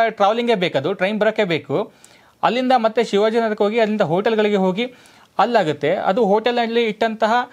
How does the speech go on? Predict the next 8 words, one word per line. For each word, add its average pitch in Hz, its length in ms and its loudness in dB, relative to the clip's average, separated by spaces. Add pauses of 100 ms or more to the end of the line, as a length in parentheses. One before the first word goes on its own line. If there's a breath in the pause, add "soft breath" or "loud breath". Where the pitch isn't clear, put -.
(280 loud breath)
ಮಾಂಸ, 190 240 0
ಕೊಟ್ಟಂತಹ 214 460 -2
ಮಾಂಸ 208 340 0
ಅವತ್ತೇ 233 340 2
ಸೇಲ್ 233 300 0
ಆದರೆ 233 140 2
ಓಕೆ, 233 500 0
ಗುಡ್. 190 220 -4